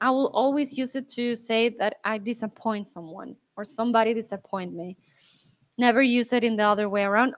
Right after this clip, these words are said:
although it comes from the same, uh, root, and there is this definition still in the rae, La Real Academia Española. Uh, but as a nav-, native speaker,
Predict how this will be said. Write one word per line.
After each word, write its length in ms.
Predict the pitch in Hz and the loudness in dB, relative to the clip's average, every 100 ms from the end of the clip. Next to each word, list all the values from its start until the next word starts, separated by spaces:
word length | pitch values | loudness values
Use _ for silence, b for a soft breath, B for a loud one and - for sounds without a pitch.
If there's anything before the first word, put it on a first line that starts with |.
| - | 2
although 680 | 247 233 202 233 202 180 - _ _ _ _ _ _ _ _ - | 2 2 4 4 4 2 -8 _ _ _ _ _ _ _ _ -4
it 160 | 254 - | -4 0
comes 500 | 254 269 - - _ _ _ | 4 4 2 -10 _ _ _
from 160 | 226 233 | -2 -2
the 80 | 214 | -2
same, 380 | - 220 220 - | -2 -2 -2 -2
uh, 340 | 208 214 208 202 | -2 0 -2 0
root, 400 | 262 330 339 - - | 2 2 0 -12 -6
and 360 | 220 214 220 220 b b b b - | -4 -2 -4 -6 b b b b 4
there 200 | 269 311 | 8 8
is 320 | 359 - _ - | 6 2 _ -12
this 160 | 220 | -8
definition 580 | 233 226 214 202 - 214 | -6 -6 -6 -6 -6 -8
still 400 | - - 202 202 - | -8 -6 -4 -6 -6
in 220 | 208 202 | -6 -4
the 260 | 202 196 208 | -2 -2 4
rae, 400 | 254 254 240 415 - _ - 330 | 8 8 6 2 -6 _ -16 -2
La 100 | 214 202 | 0 4
Real 380 | 214 214 208 214 - | 4 4 2 0 -4
Academia 420 | 208 202 202 202 | -4 -4 -4 -6
Española. 560 | - 208 269 330 302 440 - B B B B B 208 | -4 0 4 6 4 0 -6 B B B B B 2
Uh, 240 | 240 240 | 4 4
but 160 | 220 262 | 4 4
as 140 | 262 | 4
a 40 | |
nav-, 360 | 269 277 294 - - 254 | 4 6 4 -2 -2 4
native 340 | 285 339 330 | 6 6 2
speaker, 640 | - - 277 269 277 311 | 0 0 0 4 2 2